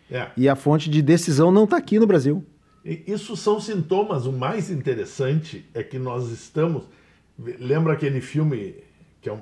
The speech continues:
Speaker 1: acho que é uma comédia, eu não vi o filme, mas Apertem os Cintos que o piloto sumiu.
Speaker 2: Hum.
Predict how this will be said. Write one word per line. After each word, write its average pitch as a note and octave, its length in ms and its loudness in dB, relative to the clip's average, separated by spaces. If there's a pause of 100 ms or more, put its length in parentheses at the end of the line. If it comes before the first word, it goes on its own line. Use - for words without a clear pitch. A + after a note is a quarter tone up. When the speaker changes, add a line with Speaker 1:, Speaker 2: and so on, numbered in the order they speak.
(120)
Speaker 1:
acho - 200 -18
que A2 60 -12
é - 40 -8
uma A#2 160 -8
comédia, A2 480 -6
eu G2 40 -8
não E3 120 -4
vi C#3 160 -4
o C#3 60 0
filme, C3+ 260 -10
mas F#2+ 180 -16 (360)
Apertem C#3+ 520 -4
os A#2+ 140 -10
Cintos D#3 480 -6
que - 160 -14
o A#2+ 80 -8
piloto A2+ 460 -8
sumiu. B2 480 -6 (160)
Speaker 2:
Hum. F#2+ 140 -14